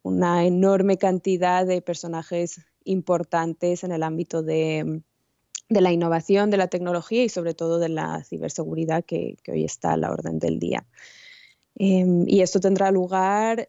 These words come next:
la semana que viene, el martes y el miércoles, en Tel Aviv. Y contará con delegaciones de todo el mundo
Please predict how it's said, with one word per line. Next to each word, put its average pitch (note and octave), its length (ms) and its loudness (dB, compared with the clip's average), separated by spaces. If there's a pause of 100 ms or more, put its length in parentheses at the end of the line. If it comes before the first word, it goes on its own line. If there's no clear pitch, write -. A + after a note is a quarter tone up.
la F#3+ 380 -4
semana F3+ 560 -6
que F#3+ 160 -8
viene, E3 340 -4
el D#3 80 -8
martes E3+ 500 -6
y D#3+ 60 -2
el D3 80 -2
miércoles, - 640 -6 (140)
en D#3 220 -4
Tel D3+ 140 0
Aviv. C#3+ 280 0 (280)
Y - 200 -4
contará D3+ 420 2
con D#3+ 160 2
delegaciones D#3 800 0
de D#3+ 180 2
todo E3 260 0
el D#3 120 0
mundo - 420 -8